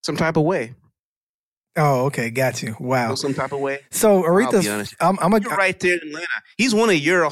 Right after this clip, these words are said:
Speaker 1: one of your native sons.
Speaker 2: No, sir.
Speaker 1: I'm just trying to give a little shine. That's how you're gonna do it? Okay, fine. I don't
Speaker 2: No,
Speaker 1: know
Speaker 2: sir.
Speaker 1: where he is.
Speaker 2: Aretha Franklin's funeral. So, it, I heard it was really long, though.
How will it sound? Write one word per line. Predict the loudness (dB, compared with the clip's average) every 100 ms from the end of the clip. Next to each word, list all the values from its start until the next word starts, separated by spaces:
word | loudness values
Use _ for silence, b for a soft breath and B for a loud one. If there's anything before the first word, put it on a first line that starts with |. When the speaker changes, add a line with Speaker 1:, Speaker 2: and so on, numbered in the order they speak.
| -4 b b
Speaker 1:
one | 2 2
of | 2
your | 2 2
native | 2 2 0 0
sons. | 0 0 -2 -4 -2
Speaker 2:
No, | 2 2
sir. | 2 -2 -4 -2
Speaker 1:
I'm | 0
just | 0
trying | -2 -4
to |
give | -4
a | -4
little | -2 -2
shine. | 0 2 2
That's | 0
how | 2
you're | 2 0
gonna | 0
do | 2
it? | 0 2
Okay, | 0 0 -2
fine. | 0 0 -2 0
I | 2
don't | 4
Speaker 2:
No, |
Speaker 1:
know | 6
Speaker 2:
sir. |
Speaker 1:
where | 6
he | 6
is. | 4 0 -6 -8 0
Speaker 2:
Aretha | 2 2 2
Franklin's | 0 0 0
funeral. | 0 0 2
So, | 2 2 4
it, | 4 2
I | 2
heard | 4 4
it |
was | 4
really | 2 2
long, | 2 0 -2
though. | -10